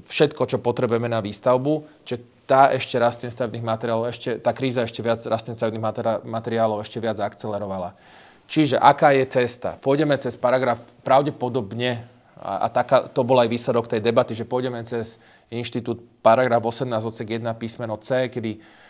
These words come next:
obstarávateľ môže uzatvoriť so zhotoviteľom dodatok z titulu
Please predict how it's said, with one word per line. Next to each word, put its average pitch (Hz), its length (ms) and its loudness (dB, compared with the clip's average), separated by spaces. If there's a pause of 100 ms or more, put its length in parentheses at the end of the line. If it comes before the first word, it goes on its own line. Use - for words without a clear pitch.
(420)
obstarávateľ 117 1120 2
môže 127 320 0
uzatvoriť 113 880 -2
so 113 420 0
zhotoviteľom 120 960 0 (540)
dodatok 123 1040 2 (580)
z - 140 -16
titulu 131 400 0